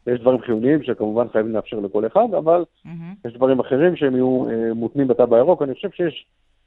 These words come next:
Speaker 1: קונצנזוס די מלא, גם בקרב הציבור, גם בקרב הפוליטיקאים, וגם בקרב בעלי המקומות עצמם שהם, אה, בעד העניין הזה. אני מכיר שיש גם הסתייגויות והתנגדויות מצד אנשים
Speaker 2: כן,
Speaker 1: מסוימים,
Speaker 2: יש
Speaker 1: אני
Speaker 2: לא מעט
Speaker 1: חושב
Speaker 2: אנשים
Speaker 1: שבהחלט
Speaker 2: שחושבים שזה פגיעה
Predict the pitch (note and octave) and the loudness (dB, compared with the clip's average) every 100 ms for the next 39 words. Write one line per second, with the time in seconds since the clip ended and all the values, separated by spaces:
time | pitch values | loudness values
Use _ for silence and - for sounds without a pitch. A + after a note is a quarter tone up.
0 | _ C3 B2 E3 F#3+ E3 D#3+ C#3 F#3 E3 | _ -2 2 2 4 0 -2 2 2 2
1 | D3+ B2+ D#3+ E3+ D#3+ D3 B2 A#2 A#2 A#2 | 2 2 2 2 -2 0 0 0 -4 -4
2 | A#2+ A2 B2+ C#3 C3 B2+ A2+ A#2 G#2 G#2 | -4 -2 -2 -2 -4 -4 -4 -4 -8 -6
3 | G#2+ E3+ G3+ C#3 C#3+ E3+ D#3 E3 D#3 - | 2 4 4 4 2 2 2 2 2 -2
4 | _ _ _ _ - B2 C#3 E3 D#3 C#3 | _ _ _ _ 2 4 6 6 2 -2
5 | C3+ D3+ D#3 - G3+ G#3 E3 D#3 D3+ C#3 | -8 -8 -10 -10 -8 -8 -8 -8 -8 -8
6 | B2+ B2+ B2+ A#2 A2+ A2 G#2+ C#3+ F#3+ - | -4 0 0 0 -6 -10 -8 -8 -8 -10
7 | _ _ _ - B2 B2 F3+ D#3+ C#3+ B2+ | _ _ _ -10 -6 -2 -2 -2 -2 -4
8 | B2+ A#2 - A2+ A2 D#3 B2+ A2+ A2+ A2 | -6 -8 -2 -2 4 4 2 -2 -6 -2
9 | A#2+ C3 B2+ G#2+ A#2+ A2 G#2+ C#3+ C#4+ D#3+ | 0 2 0 -2 -2 -2 -6 -8 -6 -4
10 | D#3+ E3 G3 G3+ G#3+ A3+ A#3 A#3+ B3 D3+ | -4 -4 -4 -2 -2 -2 0 0 2 0
11 | F3 G3 F#3+ F#3 F#3+ - F#3+ F#3+ | 0 -8 -10 -12 -14 -12 -8 -8